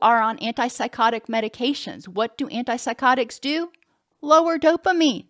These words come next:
So we're lowering their dopamine, but we're also lowering their serotonin and their norepinephrine.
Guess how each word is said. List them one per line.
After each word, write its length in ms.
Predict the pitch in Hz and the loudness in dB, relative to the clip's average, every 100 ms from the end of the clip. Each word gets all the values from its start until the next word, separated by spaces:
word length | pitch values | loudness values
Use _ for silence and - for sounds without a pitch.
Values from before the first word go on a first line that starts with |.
| _ _ _ _ - - - | _ _ _ _ -20 -20 -16
So 240 | - 220 | -8 -6
we're 200 | 214 202 | -6 -8
lowering 560 | 190 220 302 320 320 285 | -4 -4 -2 -2 -2 0
their 160 | 269 | -2
dopamine, 580 | 262 262 - 311 262 247 | -2 -4 -4 -2 -2 -2
but 140 | 214 | -4
we're 120 | 240 202 | -2 0
also 320 | 247 254 262 | 0 0 -2
lowering 440 | 226 240 254 254 | 0 0 0 -2
their 120 | 233 | -4
serotonin 840 | 233 - 233 233 - 240 240 233 233 | -6 0 0 0 -2 2 4 4 2
and 160 | 208 208 | 2 2
their 100 | 202 | 2
norepinephrine. 960 | 202 196 190 - 196 202 - - - | 2 2 0 -2 -4 -4 -4 -10 -12